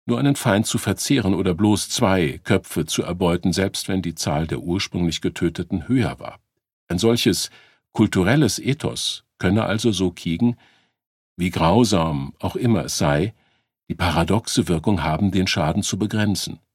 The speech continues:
Auch im Bereich der Kultur sind Menschen nicht determiniert. Ohne die Geschlechterdimension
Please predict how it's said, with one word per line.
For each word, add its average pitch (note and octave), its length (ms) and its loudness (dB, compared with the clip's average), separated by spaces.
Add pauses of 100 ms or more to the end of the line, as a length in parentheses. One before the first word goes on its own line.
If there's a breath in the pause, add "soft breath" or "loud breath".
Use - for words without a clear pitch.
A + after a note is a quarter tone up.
(920)
Auch E2+ 140 0
im G2 100 4
Bereich F2 320 2
der G2 100 2
Kultur G2 420 0
sind D#2+ 240 0
Menschen D#2 400 0
nicht - 440 -6
determiniert. F#2+ 840 -6 (3000)
Ohne B2 280 4
die F#2+ 280 2
Geschlechterdimension E2 1400 0